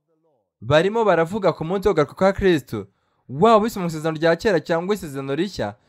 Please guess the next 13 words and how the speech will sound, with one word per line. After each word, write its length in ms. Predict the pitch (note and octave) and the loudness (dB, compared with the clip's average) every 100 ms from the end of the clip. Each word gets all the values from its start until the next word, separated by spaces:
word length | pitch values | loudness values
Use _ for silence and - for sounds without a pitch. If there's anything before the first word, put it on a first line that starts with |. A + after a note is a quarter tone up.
| _ _ | _ _
hose 640 | - A#3+ F3+ - G#3 B2 _ _ _ | 6 6 6 2 0 0 _ _ _
harimo 320 | - E3 G#3+ | -4 0 0
kungikanya. 720 | G#3+ D#3+ B2+ B2 - G#2+ F#2+ - G#2 | 0 -2 -2 -4 -2 -6 -6 -14 -12
Ngo 320 | A2+ E3+ - | -2 -2 -2
bazaba 800 | B2+ D#3 E3 D#3 F3 F#3 F3 F3 | 0 0 0 -2 4 6 6 6
hose 540 | F#3 B3+ A3 D#3 D#3 C#3+ | 4 4 2 0 -2 -2
uhereye 340 | - G#3 G3+ D3+ | 0 2 2 0
ku 80 | F#3+ | 0
mpera 240 | G3 F#3 | 2 4
y'isi 220 | F#3 F#3 | 4 0
ukageza 420 | F3 C#3+ C3 B2 B2+ | -2 -2 0 0 0
ku 100 | C#3 | 4
yindi. 520 | D3 F3+ C3+ A#2 | 6 4 2 -4